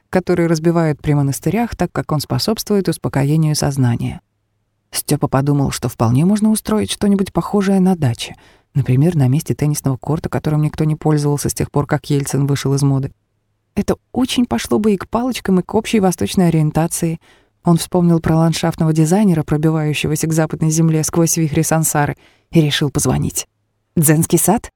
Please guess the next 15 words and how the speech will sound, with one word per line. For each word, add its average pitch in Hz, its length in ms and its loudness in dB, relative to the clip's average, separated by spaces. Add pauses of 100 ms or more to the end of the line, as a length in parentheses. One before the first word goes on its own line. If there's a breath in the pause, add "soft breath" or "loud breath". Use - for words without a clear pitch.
(180)
энергично 156 500 2
переспросил 151 560 0
ландшафтный 147 600 0
дизайнер. 147 440 2 (360)
"Знаем, 156 460 4 (320)
сделать 165 320 2
можем, 226 320 4 (380)
но 175 160 8
стоить 156 400 2
будет 139 300 2
дорого". 147 380 0 (880)
Стёпа - 380 0
решил 147 340 4
не 151 100 6
мелочиться. 147 800 2